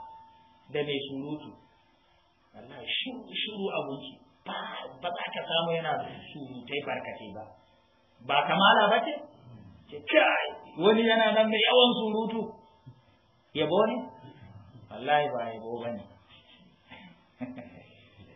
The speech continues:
Kai, bawan Allah, ya rasu ya ce, shiru, shiru da shi wallahi. Ba za ka same shi yana maganganu barkatai ba.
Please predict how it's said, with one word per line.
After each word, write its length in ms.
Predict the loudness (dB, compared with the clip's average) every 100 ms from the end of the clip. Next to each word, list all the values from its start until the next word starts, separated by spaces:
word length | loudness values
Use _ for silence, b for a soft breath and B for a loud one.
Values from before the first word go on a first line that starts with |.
| -20 _
Kai, 260 | 0 0 -2
bawan 480 | -8 -6 -4 -4 -6
Allah, 240 | -10 -10 2
ya 160 | 6
rasu 280 | 6 4 -2
ya 120 | -8
ce, 140 | -10 -12
shiru, 300 | -8 -6 -4
shiru 280 | -4 -2 -2
da 140 | 0 -2
shi 140 | -4
wallahi. 460 | -6 -8 -10 -14 -18 -20 _ _ _ _ -20
Ba 60 |
za 200 | -20 -18
ka 120 | -18
same 320 | -12 -6 -4 -4
shi 120 | -6
yana 200 | -6 -6
maganganu 480 | -6 -8 -8 -8 -8
barkatai 480 | -6 -6 -6 -10 -10
ba. 120 | -14